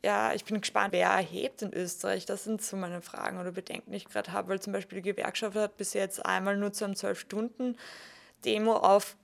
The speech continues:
gerufen, das war im Juni, seitdem hört man auch nichts Neues. Jetzt haben die Metaller gemeint, sie streiken wieder, ansonsten gibt's halt diese Donnerstag-Demos, aber ich sehe halt derzeit noch keinen wirklichen Widerstand gegen Schwarz-Blau, wo es halt so die ersten Anzeichen gibt.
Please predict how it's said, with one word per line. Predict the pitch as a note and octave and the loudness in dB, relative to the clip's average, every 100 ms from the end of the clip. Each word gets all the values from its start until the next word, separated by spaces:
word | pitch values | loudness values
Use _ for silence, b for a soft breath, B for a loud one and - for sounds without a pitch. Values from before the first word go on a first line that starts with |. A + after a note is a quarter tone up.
| - | 0
gerufen, | - G3 A#3+ A3+ A3+ | 4 6 6 4 2
das | G3+ | 4
war | F#3+ | 4
im | F#3+ | 4
Juni, | F#3+ G#3 B3 | 4 4 4
seitdem | C4+ G#3 G3+ G3 | 2 -2 -2 0
hört | G3 - | 0 2
man | - | 0
auch | - | 0
nichts | A3 B3 - | 0 -2 0
Neues. | A#3+ A#3+ A3+ | 2 4 2
Jetzt | - - | 0 2
haben | G3 G3 | 2 2
die | G3 | 0
Metaller | F#3 F#3+ - F#3 | -2 0 2 2
gemeint, | G3 - - | 0 -2 -2
sie | F#3 | -4
streiken | - - - - A3+ | -4 -6 -6 -4 0
wieder, | A#3 A3 | 2 2
ansonsten | G3+ G3 F#3+ - G3+ | 2 -2 -2 -4 -4
gibt's | G#3 - | -4 0
halt | G3+ F#3 - | 0 0 -2
diese | F3+ | -4
Donnerstag-Demos, | F#3+ - - - - C4 - A#3 A#3+ C4 C4 B B - | -2 -2 -2 -2 0 0 0 2 4 4 2 B B 0
aber | - | 2
ich | F#3+ | 2
sehe | G#3+ G3+ | 4 4
halt | G3+ | 4
derzeit | F#3+ F#3+ G3 - G#3+ | 6 8 6 4 -2
noch | G3+ G3+ | -4 -4
keinen | G3+ - G3 G3 G3+ | -2 0 0 0 -2
wirklichen | G3+ G3 G3+ G3+ | -2 -4 -6 -6
Widerstand | F#3 B3+ D#4+ - - F#3 F3+ | -2 0 0 0 -2 -2 -4
gegen | F3+ F3 | -8 -6
Schwarz-Blau, | - - - - G3 F3 | -4 -4 -2 0 2 2
wo | F3+ | -2
es | A#3 | 0
halt | A#3+ | -2
so | - | -2
die | - - | -4 -2
ersten | - - - | -4 -4 -6
Anzeichen | - G3 - G#3 F3+ G3 | -6 -6 -4 -4 -4 -6
gibt. | A#3 B | -8 B